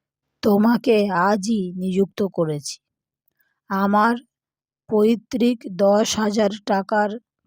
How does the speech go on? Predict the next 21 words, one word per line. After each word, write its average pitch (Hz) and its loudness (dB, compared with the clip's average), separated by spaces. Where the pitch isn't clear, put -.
কাজ 196 -2
ইউনিভার্সিটিকে 208 0
দান 185 -4
করেছি। 160 -10
তার 202 12
সুদ 214 4
থেকে 190 0
প্রতি 208 2
বৎসর 214 2
একটা 202 0
পুরস্কার 208 0
দেয়া 160 -4
হবে। 147 -8
যে 220 2
ছাত্র 233 2
ভূতের 208 2
অস্তিত্ব 226 0
সম্বন্ধে 226 2
শ্রেষ্ঠ - 0
প্রবন্ধ 214 2
লিখবে, 226 2